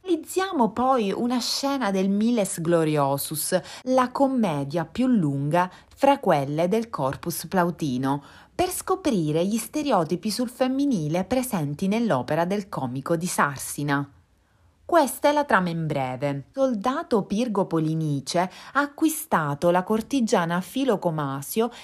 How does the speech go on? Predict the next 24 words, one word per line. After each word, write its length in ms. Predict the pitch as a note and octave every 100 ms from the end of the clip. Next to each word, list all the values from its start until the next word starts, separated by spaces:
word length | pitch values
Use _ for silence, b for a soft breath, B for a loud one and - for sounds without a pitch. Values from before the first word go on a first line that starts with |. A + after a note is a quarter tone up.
| B
e 80 | G4+
si 180 | - C4
è 40 |
innamorato 520 | G3+ A#3+ D4+ A3 F3+
di 160 | D3+ D#3
lei. 500 | C#3+ C#3 C#3 D3+ D#3 - _ b b b D#4+
L'amante 540 | D#4+ D#4+ D#4 F4+ F4+ A#3+
di 100 | D#3+
questa, 680 | E3+ D3+ C3+ - - D#3 D#3 B
Pleusicle, 960 | - A3+ G3 D3+ D3+ - D3+ E3+ F3+ G#3+ b b b _ _ _
vuole 440 | D#4 E4+ C#4 A3
portarla 600 | A3+ D#4 D4 A#3 G3 A3+ B3+
via 220 | F#3 E3+
con 200 | F3 D#3+
sé 580 | - F#3 D3+ D3 - _ -
e 140 | E4+ E4+
per 220 | F#4+ F4
farlo 1000 | - - E3+ C#3+ C#3+ C#3+ D3+ E3 G3 b b b _ _
può 320 | D#4 B3+ E3
contare 580 | - F#3+ G3 A#3 F#3+ D3+
sull'aiuto 760 | - G3+ D4 E4+ D#3+ C3+ B2+
del 260 | F#3 A#3+ A#3
vecchio 640 | E3 C3+ - - G3 G3 B B _ _
periplectomeno 1300 | - F4+ D#4 B3 G3 - - D#3+ C3+ C3+ C#3 C#3+